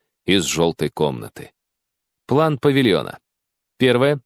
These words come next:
Желтая комната с единственным зарешоченным окном и единственной дверью, выходящей в лабораторию. Второе.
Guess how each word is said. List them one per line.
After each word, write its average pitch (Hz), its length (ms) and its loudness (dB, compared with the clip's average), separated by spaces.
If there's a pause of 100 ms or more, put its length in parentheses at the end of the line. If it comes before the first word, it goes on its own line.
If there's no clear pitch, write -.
(380)
Желтая 127 440 2
комната 131 400 0
с - 100 -4
единственным 107 720 0
зарешоченным 101 680 0
окном 90 440 -2
и 110 80 0
единственной 104 680 0
дверью, 87 460 0
выходящей 87 580 -2
в 95 60 -2
лабораторию. 101 600 -2 (800)
Второе. 139 460 0